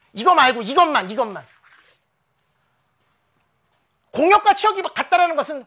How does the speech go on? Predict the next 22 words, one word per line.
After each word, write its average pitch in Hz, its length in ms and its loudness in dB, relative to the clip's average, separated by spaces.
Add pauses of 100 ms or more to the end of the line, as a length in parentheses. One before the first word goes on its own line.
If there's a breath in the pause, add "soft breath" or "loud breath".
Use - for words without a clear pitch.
(140)
화살 427 520 0
맞는 311 340 -4
애들이 339 440 -4 (400)
참석자들과 392 760 0
똑같다는 403 460 0
얘기니까 247 400 -12 (280 soft breath)
다 262 220 0
맞았다는 381 480 2
얘기잖아요. 165 400 -14 (100)
다 349 280 4
맞았다. 311 340 -2
온전 349 380 -2
전자를 262 280 -6
써서 233 260 -10 (180 soft breath)
전사 302 440 -2
함수 302 360 0
그랬어. 175 220 -16 (420 soft breath)
옛날에 427 360 4
그랬어. 240 600 -6
이거 359 300 0
단사 320 540 0
함수, 302 360 -4